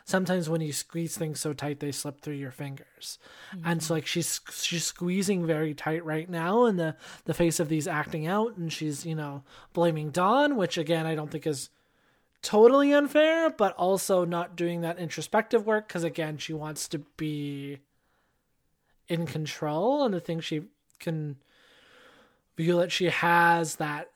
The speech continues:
Speaker 1: that control over, that influence over is her children. And
Speaker 2: Mm.
Speaker 1: Sally's the one that's,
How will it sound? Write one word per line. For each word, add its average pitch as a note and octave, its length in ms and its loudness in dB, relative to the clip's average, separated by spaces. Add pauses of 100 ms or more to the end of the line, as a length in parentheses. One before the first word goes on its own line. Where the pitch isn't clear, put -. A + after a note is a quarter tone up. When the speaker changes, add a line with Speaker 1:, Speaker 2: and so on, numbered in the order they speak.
Speaker 1:
that D#3+ 260 -6
control D#3 720 -4
over, D3+ 340 -4
that D3 240 -8
influence D3+ 520 -6
over C#3 320 -6
is C#3 480 -10
her - 160 -4
children. D3 460 -4
And C#3 140 -8
Speaker 2:
Mm. - 40 -10
Speaker 1:
Sally's C#3+ 400 -6
the D3+ 80 -6
one C#3 160 -8
that's, C#3 400 -12